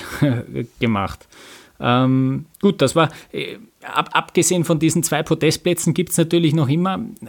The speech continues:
bisschen eine Kehrseite, würde ich sagen. Ähm, wir haben da zum Beispiel Nicole Schmidhofer, die, äh, am Samstag Siebte geworden ist zum Beispiel.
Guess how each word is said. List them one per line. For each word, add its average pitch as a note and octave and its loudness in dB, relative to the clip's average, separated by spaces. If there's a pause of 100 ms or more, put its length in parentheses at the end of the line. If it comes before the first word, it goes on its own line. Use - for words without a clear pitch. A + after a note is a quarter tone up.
(360)
bisschen D#3+ 2
eine D3+ 2
Kehrseite, D3+ -2
würde D3 0
ich - -4
sagen. D#3 -2 (320)
Ähm, C#3+ 0 (120)
wir C#3 0
haben D3 0
da C#3+ 2
zum D3+ 0
Beispiel C#3+ 0
Nicole D3 2
Schmidhofer, E3 2
die, C3 -2 (320)
äh, C3+ -4 (220)
am B2+ -4
Samstag C3+ -2
Siebte D3+ 0
geworden C#3 2
ist C#3 -2
zum C#3 0
Beispiel. C3 0